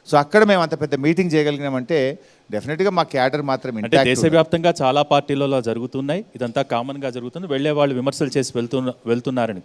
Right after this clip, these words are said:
Speaker 2: కానీ మీరు కూడా అదే రకమైన కామెంట్స్ చేస్తున్నారు కదా, పార్టీలో ఉన్నప్పుడు నీతిమంతులు, వెళ్ళిపోతే అవినీతి, అవినీతి పరులు అన్న తరహాలో.
Speaker 1: See, కానీ వ్యవహారం బాలేదు. మేము ఇట్లా కాంగ్రెస్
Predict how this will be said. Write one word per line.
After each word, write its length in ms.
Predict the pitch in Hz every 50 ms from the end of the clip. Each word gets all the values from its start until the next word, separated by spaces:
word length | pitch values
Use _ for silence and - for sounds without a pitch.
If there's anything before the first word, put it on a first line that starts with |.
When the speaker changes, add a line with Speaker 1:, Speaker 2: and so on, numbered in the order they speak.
| _ _ _ _ -
Speaker 2:
కానీ 140 | 175 214 214
మీరు 260 | 160 147 160 208 220
కూడా 280 | 202 214 214 220 208 175
అదే 200 | 165 156 190 196
రకమైన 320 | 185 180 190 180 180 170
కామెంట్స్ 400 | 165 - 151 151 156 156 - -
చేస్తున్నారు 320 | 143 139 - 139 131 123
కదా, 160 | 110 113 120 190
పార్టీలో 500 | - - 143 147 - - 156 151 151 139
ఉన్నప్పుడు 340 | 135 143 165 160 165 151
నీతిమంతులు, 540 | 143 139 139 139 139 139 139 131 127 139 143
వెళ్ళిపోతే 500 | 160 147 131 127 139 139 151 143 139 147
అవినీతి, 420 | 135 123 123 135 135 131 127 127 123 - - _ _
అవినీతి 300 | 127 131 143 160 156 151
పరులు 300 | 143 - 139 131 135 131
అన్న 140 | 127 120 120
తరహాలో. 460 | 117 - - 117 123 123 107 95 92 - _ _ _ _ _ _ _ _ _ _ _ _ _ _ _ - -
Speaker 1:
See, 380 | 139 131 113 104 107 120 139 - - _ _ _ _ _ _ _ -
కానీ 300 | 127 143 175 190 185 156 _ _ _ -
వ్యవహారం 520 | - 110 120 131 151 147 165 180 180 180 165
బాలేదు. 320 | 143 139 139 135 127 117
మేము 260 | 120 127 147 165 175
ఇట్లా 160 | 156 - 156
కాంగ్రెస్ 460 | 151 - 143 135 143 143 151 151 -